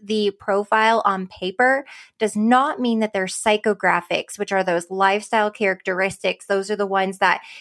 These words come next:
get into that emotional state where they're emotionally experiencing challenges from a problem that's,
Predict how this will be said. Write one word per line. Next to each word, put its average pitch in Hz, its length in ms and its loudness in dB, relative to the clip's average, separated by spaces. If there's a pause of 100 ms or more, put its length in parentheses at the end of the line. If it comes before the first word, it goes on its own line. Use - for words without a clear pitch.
(120)
get 220 120 4
into 214 260 0
that 190 160 4
emotional 202 600 0
state 196 480 0 (240)
where 202 140 2
they're 185 260 0
emotionally 208 1080 -2 (540)
experiencing 220 1080 -2
challenges 220 920 -2 (240)
from 196 600 0
a 175 120 -4
problem 214 840 0
that's, 180 280 -4